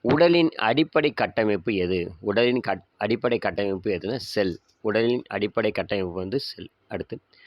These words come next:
செல் என்னும் சொல் பிறக்க காரணமான சொ-, சொ-,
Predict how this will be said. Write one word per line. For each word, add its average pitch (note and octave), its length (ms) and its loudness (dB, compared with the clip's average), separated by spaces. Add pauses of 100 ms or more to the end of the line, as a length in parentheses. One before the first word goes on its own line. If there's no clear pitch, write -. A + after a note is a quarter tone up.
(220)
செல் E3+ 380 4
என்னும் D3 280 4
சொல் B2 340 2 (140)
பிறக்க A#2 360 2
காரணமான A#2 640 2
சொ-, - 240 -6 (120)
சொ-, - 300 -14